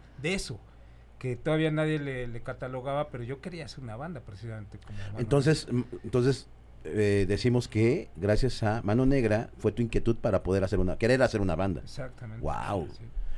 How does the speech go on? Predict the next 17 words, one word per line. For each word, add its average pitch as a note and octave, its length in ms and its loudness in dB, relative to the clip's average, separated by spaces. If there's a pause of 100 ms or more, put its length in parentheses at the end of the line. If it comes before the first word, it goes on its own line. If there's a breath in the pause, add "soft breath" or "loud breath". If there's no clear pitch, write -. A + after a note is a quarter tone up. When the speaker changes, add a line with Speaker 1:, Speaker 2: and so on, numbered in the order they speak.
(240 soft breath)
Speaker 2:
¿Y, B2+ 260 2
y, A#2+ 140 -4
y D3+ 80 -2
cómo, D#3+ 320 4
y D#3+ 60 6
cómo E3+ 200 8
se D3+ 80 6
proponen D#3 460 4
mutuamente D#3 920 6
como A#2+ 200 4
hermanos B2+ 420 4
de, A2+ 160 8
"Güey, G#2+ 400 2
hagamos B2 300 0
una B2+ 120 2
banda"? C3+ 640 2
¿O G2 440 4